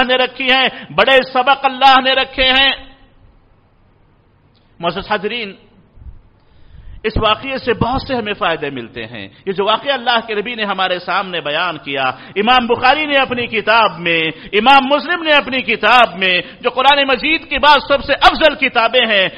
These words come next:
ان کتابوں میں انہوں نے اس واقعے کا ذکر کیا،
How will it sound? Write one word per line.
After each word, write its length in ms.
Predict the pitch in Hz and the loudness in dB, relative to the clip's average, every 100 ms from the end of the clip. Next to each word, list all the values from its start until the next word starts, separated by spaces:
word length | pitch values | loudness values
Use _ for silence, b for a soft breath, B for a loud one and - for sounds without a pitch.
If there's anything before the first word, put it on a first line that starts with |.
| B | B
ان 140 | 269 262 | -6 -4
کتابوں 460 | 247 247 262 302 330 | -2 4 4 6 4
میں 80 | 302 | 4
انہوں 180 | 285 285 | 4 2
نے 80 | 277 | 2
اس 100 | 240 | 4
واقعے 400 | 240 233 294 294 | 4 4 2 2
کا 120 | 262 | 2
ذکر 340 | 233 381 359 311 | 2 0 0 -6
کیا، 340 | 262 247 | -2 2